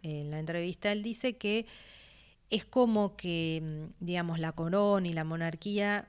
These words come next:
forma parte como de un sistema cerrado, en donde, donde son captados por ese sistema. Me hace acordar un poco, ¿te acordás la película Matrix, no? Donde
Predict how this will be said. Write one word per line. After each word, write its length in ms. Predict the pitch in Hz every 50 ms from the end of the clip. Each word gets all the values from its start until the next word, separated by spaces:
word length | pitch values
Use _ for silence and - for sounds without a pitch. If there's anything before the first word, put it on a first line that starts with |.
| 320 285
forma 480 | - - - 220 220 240 240 247 226
parte 300 | 233 226 226 262 - 277
como 260 | - - 190 175 170 170
de 80 | 185
un 100 | 196 220
sistema 600 | 214 - 220 170 - - - 214 226 240 254 247
cerrado, 720 | - - 165 160 160 165 185 175 160 160 156 156 160 170 185
en 120 | 190 180
donde, 640 | 170 170 165 165 160 165 165 165 165 165 165 - -
donde 440 | 240 233 170 151 175 170 165 170 170
son 300 | 160 - 233 233 247 247
captados 640 | - 240 202 - - _ - 262 254 233 214 180 -
por 180 | - - 160 147
ese 120 | 147 156 156
sistema. 400 | 151 156 - 165 165 165 160 160
Me 140 | 170 202
hace 160 | 233 226 - 247
acordar 360 | 220 - 185 180 185 202 208
un 140 | 208 190 175
poco, 260 | 196 196 196 202 180
¿te 80 | -
acordás 240 | 156 - 175 190 202
la 120 | 208 196 170
película 440 | 165 165 170 170 - 175 160 156
Matrix, 460 | 151 160 160 160 156 160 160 156 156 160
no? 220 | 175 185 196 202
Donde 380 | 202 185 175 165 165 165 160